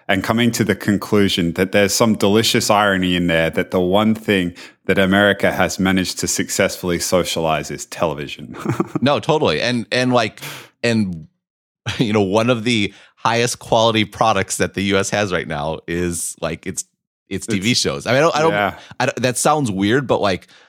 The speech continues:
Speaker 2: honestly, like, just think back over the, the last fifteen years of U S television has been incredible.
Speaker 1: Yeah.
Speaker 2: And, um, it, it's, yeah, and it's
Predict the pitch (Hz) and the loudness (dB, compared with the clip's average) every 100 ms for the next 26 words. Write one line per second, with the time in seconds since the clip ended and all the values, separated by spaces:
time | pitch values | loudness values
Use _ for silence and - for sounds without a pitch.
0 | _ - 127 143 135 107 80 82 - _ | _ 0 2 2 0 -2 -2 -4 -10 _
1 | - 120 - 127 135 - 107 104 104 92 | -2 -2 0 2 2 0 0 0 0 -2
2 | 90 92 95 107 139 - 127 - 120 101 | -2 0 2 2 0 -2 -4 -2 -2 0
3 | 95 95 82 - - _ _ 90 87 98 | 0 0 0 -6 -12 _ _ -2 0 2
4 | 101 92 - 87 78 78 76 82 80 67 | 2 2 0 0 0 -4 -4 -4 -4 -4
5 | 87 82 - 95 85 85 82 - - 92 | -4 -4 -4 0 2 0 -2 -10 -2 -2
6 | 73 52 - _ _ _ 92 85 82 104 | -2 -6 -12 _ _ _ 0 2 2 0
7 | 95 _ _ - 95 95 85 73 67 - | -4 _ _ -2 2 4 2 0 -8 -14
8 | _ _ _ _ _ _ _ _ _ 113 | _ _ _ _ _ _ _ _ _ -8
9 | 92 76 - 104 - 123 113 76 104 101 | -8 -14 -8 -6 -2 0 0 0 0 2
10 | 98 - - | 2 0 -4